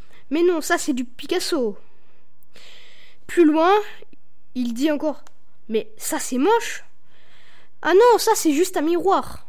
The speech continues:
monsieur. » Bon. Bon, allez, je continue. C'est, euh, c'est un jeune homme qui rentre chez le boucher et lui dit : «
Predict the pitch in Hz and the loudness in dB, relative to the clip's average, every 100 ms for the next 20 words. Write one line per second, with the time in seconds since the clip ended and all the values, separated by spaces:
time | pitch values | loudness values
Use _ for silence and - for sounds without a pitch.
0 | - 254 - 233 226 - - - - - | -6 -6 -4 -6 -6 -8 -10 -10 -10 -8
1 | - - - - - 233 220 - - - | -8 -8 -10 -10 -8 -6 -6 -8 -10 -10
2 | - - - - - - - - - - | -10 -10 -10 -10 -10 -10 -10 -10 -8 0
3 | 262 247 214 320 349 - 240 196 170 - | 2 2 0 2 2 0 -4 -4 -6 -8
4 | - - - 285 240 - 254 247 254 - | -8 -8 -6 -6 -4 -2 0 0 -2 0
5 | 311 254 302 359 415 359 - 294 320 320 | 0 2 4 6 6 4 -2 -2 0 -2
6 | - 269 - 294 240 285 - 359 359 269 | -4 -2 2 2 2 0 2 4 6 4
7 | 226 240 | 0 -2